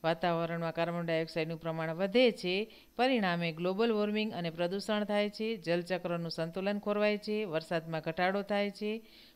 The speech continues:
ભૂમિનું ધોવાણ વધે છે અને ભૂમિની ફળદ્રુપતા ઘટે છે.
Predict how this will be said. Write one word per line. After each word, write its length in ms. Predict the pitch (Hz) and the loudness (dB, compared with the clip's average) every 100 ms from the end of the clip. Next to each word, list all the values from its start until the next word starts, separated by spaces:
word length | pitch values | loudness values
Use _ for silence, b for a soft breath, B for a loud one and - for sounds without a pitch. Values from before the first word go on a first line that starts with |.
| - | -6
ભૂમિનું 400 | 202 240 269 214 | 0 4 4 4
ધોવાણ 340 | 180 175 170 | 2 0 0
વધે 340 | 170 190 262 226 | 2 2 6 4
છે 260 | - 170 | 4 -2
અને 240 | 165 170 170 | -2 -2 -4
ભૂમિની 400 | 156 165 170 165 | -4 -4 -4 -4
ફળદ્રુપતા 600 | 156 139 143 143 - 208 | -4 -6 -6 -8 -2 -2
ઘટે 360 | 208 190 127 | 0 -2 -4
છે. 280 | 117 - 131 | -8 -12 -14